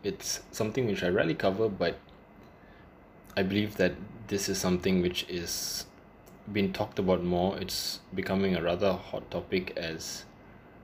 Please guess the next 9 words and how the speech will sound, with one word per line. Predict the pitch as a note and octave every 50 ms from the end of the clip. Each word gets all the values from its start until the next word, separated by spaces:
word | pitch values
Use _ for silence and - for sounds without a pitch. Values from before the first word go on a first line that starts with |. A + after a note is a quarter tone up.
| - - -
things | - G2+ G2 F2+ G2
are | F2+
getting | E2+ E2+ F2+ F2+ E2+
better | E2+ F2 F2 F2 F2 F2+ F#2 - - - -
for | - - - F2 E2+ E2+ E2 E2
this | E2 F2 E2+ E2 E2 -
footballing | - - G#2 F#2+ F2+ F2+ F2 E2+ E2+ E2
nation. | D#2+ D#2+ D#2+ D#2 - - D2+ D#2 F2 F#2+ - - - - - - - - - - - - - - - - - -
So | - - - F#2+ F2+ F2 E2+ E2+ E2 D#2 -